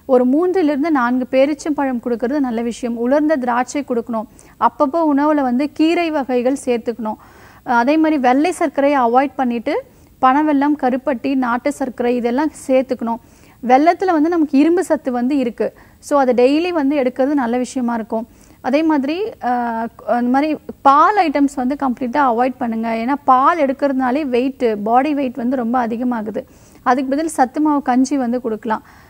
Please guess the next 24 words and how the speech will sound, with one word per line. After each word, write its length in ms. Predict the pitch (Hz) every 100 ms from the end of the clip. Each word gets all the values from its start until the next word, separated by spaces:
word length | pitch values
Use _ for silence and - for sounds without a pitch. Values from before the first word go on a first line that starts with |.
| -
So, 180 | - 294
இந்த 160 | 285
மாதிரி 300 | 285 302 359
உணவு 360 | 330 269 339 381
பழக்க 340 | 339 285 294
வழக்கங்கள்ல 640 | 285 269 269 262 262 269 370
கொஞ்சம் 580 | 285 294 320 349 311 269
ஹெல்த்தியான, 640 | 269 269 269 311 311 311 339 294 - -
அஹ், 300 | 247 240 233
சத்தான 560 | 226 240 - 294 311 330
உணவுகள் 480 | 277 285 285 294 -
கொடுத்தாலே 480 | 247 247 247 262 415 - - - _
குழந்தைங்க 340 | 269 294 339 330
வந்து 260 | 285 294
நார்மலா 480 | 285 233 254 254 262
இருப்பாங்க. 380 | 254 247 226 294 453 - _ -
அதே 300 | 240 277 466
மாதிரி 240 | 392 349
கண்டிப்பா 560 | - 269 262 339 320 370
ஒரு 280 | 294 277 339
மணி 260 | 392 370
நேரமாவது 800 | 294 254 262 269 254 226 247 392 - - - -
அவங்களுக்கு 380 | - 262 254 247
வந்து 240 | 240 254